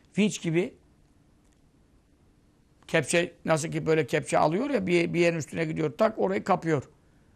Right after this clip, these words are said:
Bu da öyle geliyor, o boyun çıkıyor, vinç gibi ondan sonra geliyor.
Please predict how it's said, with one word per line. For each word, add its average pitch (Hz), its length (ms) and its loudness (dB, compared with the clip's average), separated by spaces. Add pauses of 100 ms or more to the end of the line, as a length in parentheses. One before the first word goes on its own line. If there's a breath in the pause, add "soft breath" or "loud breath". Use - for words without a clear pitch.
(260 soft breath)
Bu 202 120 -6
da 202 160 6
öyle 196 420 4
geliyor, 185 440 -2
o 175 180 -4
boyun 175 240 0
çıkıyor, 180 640 2 (420 soft breath)
vinç 190 240 -2
gibi 165 340 2
ondan 170 400 -2
sonra 170 240 -4
geliyor. 175 420 -4